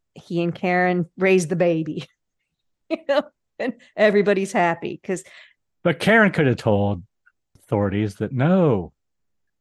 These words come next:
Speaker 1: But who's gonna,
Speaker 2: Terry
Speaker 1: but,
Speaker 2: was the
Speaker 1: but if
Speaker 2: bad
Speaker 1: he,
Speaker 2: guy.
Speaker 1: he takes over Terry, he gets all the moms, like, everything just seamlessly goes.
Speaker 2: Karen, I'm sure Terry's fingerprints are all over all those murder weapons.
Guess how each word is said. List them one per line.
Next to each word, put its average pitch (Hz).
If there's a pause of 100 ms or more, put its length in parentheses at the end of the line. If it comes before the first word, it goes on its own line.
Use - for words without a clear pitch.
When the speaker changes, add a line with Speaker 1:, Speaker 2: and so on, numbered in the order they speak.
Speaker 1:
But 269
who's 320
gonna, 185
Speaker 2:
Terry 208
Speaker 1:
but, 156
Speaker 2:
was 135
the 117
Speaker 1:
but 311
if -
Speaker 2:
bad 339
Speaker 1:
he, -
Speaker 2:
guy. 90
Speaker 1:
he 302
takes 294
over 262
Terry, 247
he 208
gets 208
all 214
the 214
moms, 202 (580)
like, 226 (400)
everything 262
just 247
seamlessly 247
goes. 208 (540)
Speaker 2:
Karen, 123 (340)
I'm 117
sure 135
Terry's 117
fingerprints 110
are 101
all 156
over 117
all 123
those 127
murder 120
weapons. -